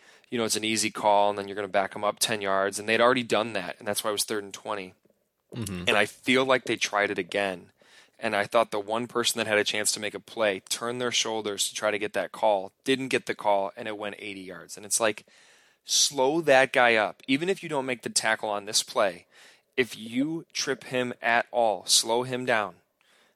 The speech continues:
Speaker 1: it is not a first down, and it is a punt. Like,
Speaker 2: Right.
Speaker 1: instead, it was turn the shoulders, get the hands, try to draw the flag,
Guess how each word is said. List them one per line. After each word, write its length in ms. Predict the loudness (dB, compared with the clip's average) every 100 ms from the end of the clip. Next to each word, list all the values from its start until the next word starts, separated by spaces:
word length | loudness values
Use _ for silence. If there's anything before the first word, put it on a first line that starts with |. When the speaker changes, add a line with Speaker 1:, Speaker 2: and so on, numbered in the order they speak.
| _ _ 2
Speaker 1:
it 100 | 6
is 180 | 6
not 300 | 6 4 4
a 80 | 4
first 360 | 2 0 4 4
down, 300 | 2 -2 -12 _ _ _ -2
and 160 | 0 2
it 140 | 2
is 140 | 2 2
a 80 | 0
punt. 400 | -6 -14 -14 -20 _ _ _ _ -10 -6
Like, 260 | 2 2 2 0
Speaker 2:
Right. 100 | 0
Speaker 1:
instead, 640 | 4 4 6 6 4 2 -2
it 160 | -4
was 500 | 0 2 2 2 -2 -6
turn 260 | -8 -4 -2
the 60 | 0
shoulders, 680 | 0 -2 -4 -6 -6 -8 -6
get 200 | -4 -2
the 80 | -4
hands, 600 | -2 2 2 0 -4 -6 -6 -20 -12
try 320 | -2 2 4
to 80 | 2
draw 220 | 4 2
the 100 | 2
flag, 540 | 0 2 4 2 -4